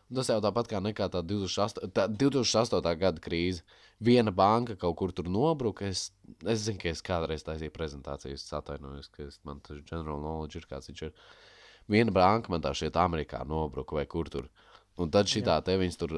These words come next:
Speaker 1: tā kā aizgāja tur līdz Šveicē, visu kaut tā, un tad viss vienkārši no-, viss, visa ekonomika vienkārši nobruka pasaulē. Kas nozīmē, tā kā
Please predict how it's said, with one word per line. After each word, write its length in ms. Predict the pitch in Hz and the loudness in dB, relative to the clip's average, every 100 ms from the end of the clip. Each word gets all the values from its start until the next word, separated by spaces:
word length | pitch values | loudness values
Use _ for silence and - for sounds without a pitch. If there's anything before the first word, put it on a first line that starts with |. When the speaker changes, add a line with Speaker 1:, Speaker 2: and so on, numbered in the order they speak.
| 62 | -2
Speaker 1:
tā 300 | 85 80 80 | -2 0 0
kā 160 | 85 | 0
aizgāja 340 | 85 82 76 76 | -2 -2 -2 -4
tur 220 | - - | -6 -8
līdz 240 | 76 76 - | -4 -4 -4
Šveicē, 420 | 87 101 139 95 | 0 0 0 -2
visu 200 | 87 - | -4 -4
kaut 160 | 80 110 | -4 0
tā, 140 | 139 - | 0 -2
un 160 | - 85 | -10 2
tad 220 | 117 98 | 2 2
viss 360 | - 98 117 - | -2 -2 0 0
vienkārši 340 | 90 76 78 | 0 0 -2
no-, 200 | 90 85 73 | -2 -2 -2
viss, 320 | 87 127 - | -2 0 -2
visa 340 | - 95 127 120 | -2 -2 2 0
ekonomika 400 | 120 92 82 - | 2 2 0 -2
vienkārši 240 | 80 - | -4 -2
nobruka 400 | 98 98 78 - | 0 0 -2 -4
pasaulē. 600 | - 92 - 69 65 65 - _ - _ - _ | 2 2 2 -4 -4 -8 -10 _ -20 _ -20 _
Kas 200 | 117 104 | -4 0
nozīmē, 320 | 139 127 101 | 2 2 0
tā 120 | 98 98 | 0 2
kā 140 | 90 | 2